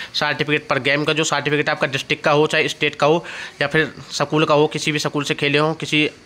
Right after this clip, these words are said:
दूसरी जगह जा करके खेलो इंडिया का हो, किसी का भी जो सर्टिफिकेट है वो आपका पा-, पास अगर ऑनलाइन है, बारकोड लगा हुआ है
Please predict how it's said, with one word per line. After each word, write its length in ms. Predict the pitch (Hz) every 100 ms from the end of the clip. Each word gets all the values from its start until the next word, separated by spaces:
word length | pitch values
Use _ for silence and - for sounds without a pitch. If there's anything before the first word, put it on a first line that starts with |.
| -
दूसरी 300 | 135 143 156
जगह 180 | 147 151
जा 140 | 147
करके 240 | 147 143 160
खेलो 280 | 143 135 143
इंडिया 220 | 143 147
का 100 | 160
हो, 40 |
किसी 240 | 156 156 156
का 260 | 143 151
भी 80 | 147
जो 120 | 139 147
सर्टिफिकेट 420 | 143 139 139 131
है 60 |
वो 80 | 135
आपका 220 | 147 143
पा-, 260 | 151 156 143
पास 280 | - 147 151
अगर 120 | 151 147
ऑनलाइन 300 | 143 147 147
है, 80 | 135
बारकोड 360 | 139 143 156
लगा 140 | 143 135
हुआ 220 | 139
है 100 | 151